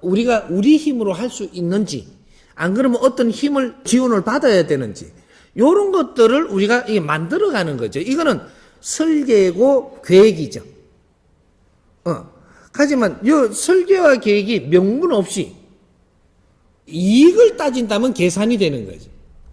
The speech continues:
이익 따지면서 하는 일은 백 프로 실패합니다. 이제부터 이익을 따지지 말고 명분 있는 것을 하면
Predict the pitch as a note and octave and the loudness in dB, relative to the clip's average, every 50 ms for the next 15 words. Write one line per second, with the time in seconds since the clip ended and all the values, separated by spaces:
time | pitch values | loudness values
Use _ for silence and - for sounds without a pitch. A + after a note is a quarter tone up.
0 | - - - - - - - - - - - - - - - - - _ _ _ | -20 -20 -20 -20 -20 -20 -20 -20 -20 -20 -20 -20 -20 -20 -20 -20 -20 _ _ _
1 | _ _ _ _ _ _ _ _ _ _ _ C#3 E3+ F#3+ A3 B3+ C4 B3+ - - | _ _ _ _ _ _ _ _ _ _ _ -4 0 2 4 4 2 0 -4 -4
2 | D4 D4 - C#4 B3+ A3+ G#3+ G3 - - A3 G3 D3 G3 E3+ E3+ E3+ E3 D#3 D3+ | -4 -4 -2 -2 -4 -2 -2 -2 -2 -2 -2 -2 -2 -4 -4 -4 -4 -4 -2 0
3 | F#3 G3+ E3+ - - - - - - - _ - A3+ C#4+ - - - - G4+ G#4 | 0 -2 -2 -4 -10 -20 -20 -20 -20 -18 _ 2 2 2 2 -2 -8 -4 -2 -2
4 | F4 D4+ - - A3+ E3+ - - A#2+ G2 F2 D#2 - _ _ _ _ _ _ _ | -2 -2 -4 -6 -10 -10 -10 -14 -14 -14 -16 -20 -20 _ _ _ _ _ _ _
5 | _ _ _ _ _ _ _ _ _ _ - F3+ F3+ E3 E3+ A#3 A#3+ A3+ - A3+ | _ _ _ _ _ _ _ _ _ _ -6 -4 -4 -2 2 4 4 4 4 0
6 | A3+ - - C3 - - - - - - - - - _ _ _ _ _ _ _ | -4 -6 -10 -14 -14 -18 -20 -20 -20 -20 -20 -20 -20 _ _ _ _ _ _ _
7 | _ _ _ _ _ _ _ _ _ C#3 E3 G3+ B3+ D4+ E4 F#4 F4 F4 F4+ D#4 | _ _ _ _ _ _ _ _ _ -4 2 6 8 10 10 8 8 6 2 0
8 | - - - A#3 G#3+ G3 G#3+ F3+ - G3 F3 F3 D3+ D3+ D3 C#3+ F#3 A#3 F#3+ - | 0 -4 -6 -6 -6 -6 -8 -6 -4 -4 -2 -2 -2 -2 -2 2 2 2 2 2
9 | - - - - B2+ D#3 F#3 F#3+ G3 G3+ A3 - E4 E4+ F4+ - A#3+ A3+ A3 A3+ | -2 -12 -18 -10 0 2 4 4 4 2 0 0 -2 -2 -2 -4 -4 -4 -2 -2
10 | B3 C#4 C4+ A#3 G#3+ - - B3+ A#3 - A#3 C#4+ C#4 F#3+ C#3 G2 | -2 -2 -2 -2 -2 -2 -2 -4 -4 -2 -4 -4 -2 -2 -4 -6